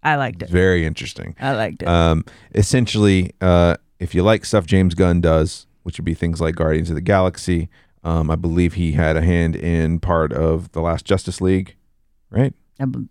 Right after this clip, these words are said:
Speaker 1: um,
Speaker 2: They brought him in to help with that, I think.
Speaker 1: Yeah, maybe.
Speaker 2: Um,
Speaker 1: I'll have to look into that.
Speaker 2: but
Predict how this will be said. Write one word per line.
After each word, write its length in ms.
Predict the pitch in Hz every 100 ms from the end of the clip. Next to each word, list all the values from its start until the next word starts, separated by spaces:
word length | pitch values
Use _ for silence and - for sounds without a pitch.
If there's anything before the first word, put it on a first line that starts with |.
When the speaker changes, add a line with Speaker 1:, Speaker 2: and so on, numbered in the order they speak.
| -
Speaker 1:
um, 380 | 107 123 117 110
Speaker 2:
They 80 |
brought 260 | 92 101 104
him 80 | 98
in 100 | 95
to 60 | 73
help 240 | 90 -
with 100 | -
that, 180 | - 65
I 80 | 65
think. 440 | - 73 60 - _ _ _ -
Speaker 1:
Yeah, 160 | 117
maybe. 340 | 120 - - 135 _ -
Speaker 2:
Um, 480 | 85 85 82 80 78
Speaker 1:
I'll 60 | 139
have 100 | 131
to 60 | 123
look 140 | 123
into 120 | 123
that. 140 | 127 -
Speaker 2:
but 240 | 104 90